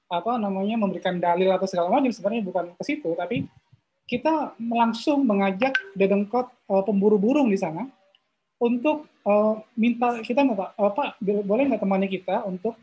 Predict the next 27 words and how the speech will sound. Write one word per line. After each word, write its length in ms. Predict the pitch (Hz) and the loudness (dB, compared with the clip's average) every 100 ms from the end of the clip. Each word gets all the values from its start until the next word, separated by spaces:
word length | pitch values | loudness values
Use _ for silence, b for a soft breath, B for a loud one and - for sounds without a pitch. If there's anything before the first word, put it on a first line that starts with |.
| - | -6
eh, 140 | 180 185 | -4 -2
tunjukin 320 | 208 226 285 | 0 0 0
sama 240 | 269 208 185 | 2 0 0
kita 160 | 185 | -2
di 160 | 220 190 | 0 0
mana 160 | 190 247 | 0 2
lokasi-lokasi 720 | 233 202 196 190 180 170 226 | 0 0 -2 -4 -4 -6 -4
paru 220 | 214 196 | -2 -2
bengkok 240 | 175 175 233 | -2 -6 -2
yang 160 | 214 | 0
bagus-bagus?" 560 | 185 196 240 180 139 - _ _ _ _ | -2 -2 -6 -6 -8 -14 _ _ _ _
"Kenapa, 320 | 240 294 226 | 2 4 2
Mas?" 80 | - - _ | 0 -8 _
"Kita 220 | - 247 294 | -6 0 2
mau 80 | |
foto." 320 | 269 262 160 135 _ _ _ 170 | 2 -2 -6 -8 _ _ _ -8
Nah, 80 | |
kita 160 | 165 202 | -4 -2
mau 100 | 262 | 0
foto, 220 | 254 233 147 | 0 -2 -6
eh, 560 | - 202 170 175 170 175 170 | -8 -6 -2 0 0 0 0
apa, 220 | 226 226 | 0 0
pakai 180 | 196 185 | -2 -2
foto 160 | 196 | -2
yang 140 | 190 185 | -2 -2
panjang 240 | 170 170 | -4 -6
begitu. 300 | 165 170 - | -8 -10 -14